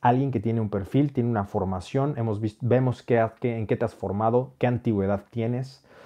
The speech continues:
qué tanto has, em, qué tanto has avanzado. Si, yo puedo ver incluso si has visto todas las lecciones o no.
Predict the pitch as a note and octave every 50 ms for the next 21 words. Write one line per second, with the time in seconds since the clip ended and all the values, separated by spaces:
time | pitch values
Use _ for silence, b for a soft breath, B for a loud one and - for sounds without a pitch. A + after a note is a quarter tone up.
0 | B B B B B B B _ - C3 B2 B2+ - C3 B2 C3 B2 - B2+ A#2+
1 | B2 - A#2 A2 A2 A2 - - - - A#2 G#2 G2+ G2+ G2+ G2 F#2+ F#2+ F#2 F#2
2 | F#2 F#2 F2+ F#2 F2+ E2+ E2 - _ _ - - _ _ _ _ _ _ _ _
3 | _ - - - - B2 C3+ A#2+ G#2+ C#3 B2+ - A2 F#2+ F#2+ F#2 F#2+ - - C3+
4 | C3 C3+ B2+ B2+ C3 B2+ - - A2+ G#2 - A2+ G#2 A#2 E3 E3 E3 - F3 F3
5 | E3+ D3+ B2 C3 D#3 F#3 - - B2 A2+ - - D3 C#3+ C#3 E3 C3+ - - C3
6 | B2 A#2 B2 C3 B2+ B2+ - - B2+ A#2+ - - B2+ B2+ B2+ B2 G#2+ G2 G#2 G2
7 | F#2 - - A2+ A2 A2 G#2 - - F#2+ F#2+ G2 F2+ F2 -